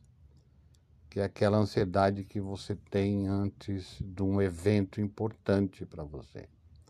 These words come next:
Uma viagem, uma formatura, um aniversário, algo que você fica esperando ansiosamente que aconteça, mas você não,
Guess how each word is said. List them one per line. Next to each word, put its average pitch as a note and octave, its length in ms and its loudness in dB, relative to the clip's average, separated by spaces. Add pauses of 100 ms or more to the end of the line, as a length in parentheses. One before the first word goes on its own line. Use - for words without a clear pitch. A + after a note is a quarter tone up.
(500)
Uma D#2+ 240 -4
viagem, F#2 960 0 (720)
uma D#2 180 -6
formatura, F#2+ 1120 -2 (640)
um D2+ 160 -8
aniversário, F2+ 1080 0 (920)
algo G#2 480 2
que A2+ 120 -4
você G#2+ 380 -2
fica A2 380 -4
esperando G#2 920 0 (1500)
ansiosamente G#2+ 1160 2
que - 140 -6
aconteça, A2+ 720 -2 (1200)
mas G#2+ 300 -2
você C3 340 -2
não, F3 380 -2